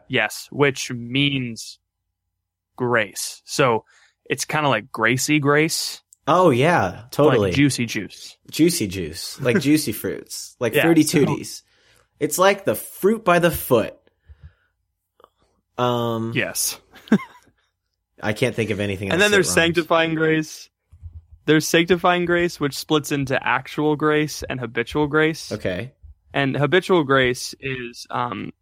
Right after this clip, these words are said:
Speaker 1: it's quasi-permanent, and it is the, the quote, "the deposit of divine life in your soul." So
Speaker 2: Mm.
Speaker 1: habitual grace is what you're talking about when you say someone is in a state of grace.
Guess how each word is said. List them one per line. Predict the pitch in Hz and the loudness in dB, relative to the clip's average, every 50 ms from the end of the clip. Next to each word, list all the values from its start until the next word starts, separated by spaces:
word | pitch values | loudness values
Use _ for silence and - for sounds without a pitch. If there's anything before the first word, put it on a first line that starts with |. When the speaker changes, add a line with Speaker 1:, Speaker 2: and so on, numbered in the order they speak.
| _ _ _ _ _ _ _ _ _ - | _ _ _ _ _ _ _ _ _ -6
Speaker 1:
it's | 135 135 - - _ _ _ _ _ | -6 -6 -6 -8 _ _ _ _ _
quasi-permanent, | - 170 160 160 143 156 147 - 131 123 117 113 110 110 - _ _ _ _ _ _ _ _ _ _ _ _ _ _ _ _ - | 2 2 2 4 4 2 0 2 0 -2 -2 0 -4 -4 -6 _ _ _ _ _ _ _ _ _ _ _ _ _ _ _ _ -4
and | 131 139 135 | -2 0 2
it | 139 135 | 2 2
is | 135 127 127 | 0 -2 -2
the, | 135 131 127 127 127 123 - - _ _ _ _ _ _ _ - 123 131 - _ _ _ | -4 -4 -2 -2 -2 -4 -6 -8 _ _ _ _ _ _ _ -20 -20 -20 -20 _ _ _
the | - - | -20 -14
quote, | - - 147 147 - - | -2 2 2 2 2 0
"the | 131 135 | -4 -4
deposit | - 139 135 - - 160 160 170 165 170 170 - | -4 -4 -6 -2 0 2 2 2 2 -2 -4 -4
of | 131 147 | -6 -4
divine | 143 127 117 127 123 123 123 120 | -6 -6 -2 0 0 0 -2 -2
life | 113 113 113 113 - - | -2 -2 -2 -2 -4 -8
in | - 113 110 | -14 -14 -14
your | 107 104 | -14 -14
soul." | 104 - - 110 101 95 - - _ _ _ _ _ _ _ _ - | -14 -12 -8 -8 -8 -8 -8 -12 _ _ _ _ _ _ _ _ -8
So | - - 151 139 131 127 123 - | 0 2 4 4 6 4 4 2
Speaker 2:
Mm. | - 120 | 2 0
Speaker 1:
habitual | 143 135 185 196 - - 175 151 135 | 2 4 4 2 4 4 4 4 4
grace | - 139 131 123 123 - - - | 4 4 4 4 4 0 0 0
is | - 135 123 120 | 0 0 0 -2
what | 135 131 113 | -6 -6 -4
you're | 131 135 | -4 -6
talking | 131 - 135 123 127 131 135 | -2 0 2 2 2 2 0
about | 127 127 117 117 | 0 0 0 0
when | 123 120 | -2 -4
you | 120 117 | -6 -6
say | - - 135 131 | -2 0 0 0
someone | 123 - - 151 135 135 131 131 127 | 0 -2 -2 0 0 0 0 -2 -2
is | 127 117 120 | -2 -4 -4
in | 127 123 123 | -4 -4 -2
a | 120 117 107 | -4 -4 -4
state | - - - - - 147 131 127 123 - - - | -6 -6 -6 -6 -4 0 0 0 -2 -2 -6 -6
of | 117 110 107 98 - _ | -6 -6 -8 -12 -18 _
grace. | - 107 95 92 80 - - - - - - - | -18 -16 -14 -14 -14 -12 -10 -10 -8 -8 -10 -14